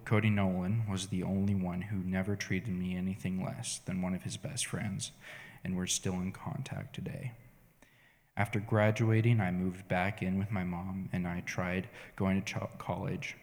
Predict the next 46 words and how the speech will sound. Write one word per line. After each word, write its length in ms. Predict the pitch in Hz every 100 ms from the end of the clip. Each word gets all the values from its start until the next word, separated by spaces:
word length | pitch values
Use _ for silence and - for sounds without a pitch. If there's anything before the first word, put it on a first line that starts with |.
| - -
even 280 | 92 92
though 120 | 90 87
I 100 | 87
didn't 260 | 90 90
want 160 | 92 -
to 120 | -
at 160 | - -
the 60 | -
time. 400 | - - - - - - - -
I 60 |
only 260 | 95 98 101
made 300 | 95 92 92
it 140 | 90 -
until 340 | 117 - 101
Thanksgiving. 680 | 104 - 101 - - - - - - _ - - _ _ _ _ _
Still 340 | - - 101 104
avoiding 480 | 95 98 101 104
anything 520 | 98 98 107 - 110 110
to 80 |
do 160 | 98 95
with 160 | 98 -
God, 380 | 90 87 - -
and 200 | - 92
for 140 | -
the 100 | 95
next 480 | 92 95 - - -
year 340 | 107 95 80 -
pondering 480 | - 95 98 95 92
if 140 | -
everyone's 480 | 90 92 92 95 -
life 400 | 135 113 107 - - - - - -
would 100 | 85
be 120 | 95
better 360 | - 87 92 90
off 220 | 92 -
without 380 | 95 117 82 82
me 200 | 78 73
in 100 | -
it. 140 | - - - - - - _ _ _ _ _ _ _ _ _ _ _ _ _
There 100 | 104
was 120 | 98 101
still 300 | - 104 101
a 160 | 95
lot 340 | 95 95 113 -
of 100 | 92
resentment 600 | 92 95 90 80 95